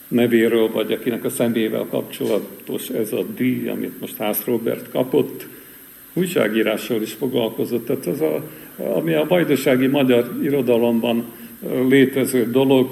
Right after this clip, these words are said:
hogy, ö, ugye ú-, úgy neveződött el, hogy külőrlokál, tehát hogy a helyi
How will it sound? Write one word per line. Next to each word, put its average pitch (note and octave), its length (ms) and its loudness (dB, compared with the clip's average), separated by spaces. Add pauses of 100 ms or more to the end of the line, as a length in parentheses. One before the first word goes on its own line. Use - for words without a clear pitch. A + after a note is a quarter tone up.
hogy, A#2+ 240 0
ö, A#2 120 0 (600)
ugye A#2+ 400 2
ú-, B2 160 0 (460)
úgy E3 120 -4
neveződött B2+ 680 2
el, A#2+ 120 0
hogy A#2 140 2 (140)
külőrlokál, A2 1000 -2
tehát - 200 -6
hogy A#2+ 140 -4
a - 20 -4
helyi A2+ 300 0